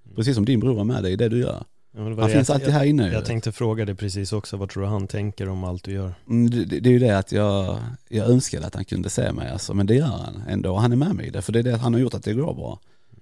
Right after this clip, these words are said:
Speaker 2: Och att det ändå är, är lyckosamt. Eh,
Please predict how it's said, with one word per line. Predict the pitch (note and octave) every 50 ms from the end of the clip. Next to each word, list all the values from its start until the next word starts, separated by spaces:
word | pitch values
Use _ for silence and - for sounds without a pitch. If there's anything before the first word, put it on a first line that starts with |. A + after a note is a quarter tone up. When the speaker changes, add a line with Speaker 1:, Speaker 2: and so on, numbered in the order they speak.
| - - -
Speaker 2:
Och | - - A2
att | A#2
det | D#3+
ändå | D#3+ D3 C3+ C#3
är, | C#3+ - - - - - - - - - - A#2+ -
är | - E3 -
lyckosamt. | - F2+ - - - - - - - - - - - - - - - - - - - _ - - - - - -
Eh, | G2+ F#2+ - - - - G1+ G1+ - -